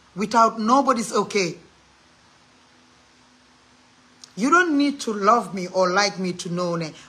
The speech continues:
what I'm doing is right or wrong. I am old enough and vaccine enough to know ne what I'm doing is either right or wrong. So do not judge me because of I want to do the right thing. Aduna gaaw na, gàtt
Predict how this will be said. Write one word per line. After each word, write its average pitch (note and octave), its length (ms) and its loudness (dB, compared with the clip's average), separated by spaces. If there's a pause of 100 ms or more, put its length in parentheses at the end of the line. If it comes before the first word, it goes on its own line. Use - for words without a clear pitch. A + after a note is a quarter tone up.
what G3 180 2
I'm F#3 160 -2
doing F#3 240 -2
is - 180 -8
right F3 260 0
or E3 160 -2
wrong. D#3 280 -2 (420)
I F#3+ 120 2
am F#3 200 -4
old G#3 240 0
enough F#3 240 -2
and F3 180 -4
vaccine F3+ 460 -2
enough F3 400 0 (1080)
to G#3 100 -4
know G3 220 0
ne F3+ 100 0
what F#3 240 0
I'm F#3+ 140 0
doing F3+ 280 -4
is E3+ 180 -12
either G3 220 -2
right F3 240 2
or E3 180 0
wrong. E3 300 0 (420)
So A#3 200 4
do G#3 120 0
not C4 260 -2
judge B3 200 4
me A3+ 340 -2 (220)
because F#3+ 320 0
of G#3 160 -2
I G#3+ 140 4
want A3 260 0
to G#3+ 80 -4
do F#3 160 -4
the F3 140 -4
right D#3+ 240 -4
thing. C#3+ 280 -12 (920)
Aduna F3+ 400 -6 (240)
gaaw E3+ 260 -2
na, D3 180 -10 (540)
gàtt F#3 240 -4